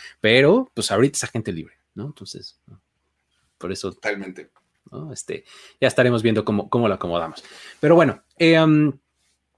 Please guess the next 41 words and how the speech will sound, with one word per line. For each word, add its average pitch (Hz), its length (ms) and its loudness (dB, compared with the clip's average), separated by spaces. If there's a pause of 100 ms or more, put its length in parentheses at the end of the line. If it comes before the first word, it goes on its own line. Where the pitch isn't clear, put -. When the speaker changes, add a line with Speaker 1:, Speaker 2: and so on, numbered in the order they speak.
(160)
Speaker 1:
ah, 117 220 0
esta 120 160 -4
es 123 40 2
muy 127 100 2
buena 127 140 2
también, 120 260 0
la 110 80 0
del 107 300 -6
coach 143 260 0
de 143 120 4
Jets 127 200 4
olvidando 120 360 0
que 107 140 -2
era 107 160 -2
head 113 120 -4
coach. 123 240 -2
Speaker 2:
Cuando - 120 -6
Speaker 1:
Estaba, 160 380 4
Speaker 2:
Robert 156 200 2
sale, 139 480 0 (220)
Speaker 1:
estaba 170 320 4
en 185 60 6
la 156 60 8
Speaker 2:
quedó, 120 100 6
Speaker 1:
lista 127 200 4
corta. 139 380 -4 (580)
Speaker 2:
se - 120 -14
Speaker 1:
Short 156 160 2
Speaker 2:
quedó, 120 140 2
Speaker 1:
list. 123 140 0
Speaker 2:
se - 60 -14
quedó 117 160 -4
cerquita. - 540 -10 (400)
Speaker 1:
<laughs> 196 400 2 (760)
Speaker 2:
Sí, 123 100 2
Speaker 1:
Estuvo 147 160 4
Speaker 2:
por 151 100 2
Speaker 1:
en 127 60 -6
el 113 60 -8
short 123 180 -4
Speaker 2:
supuesto. 101 280 -10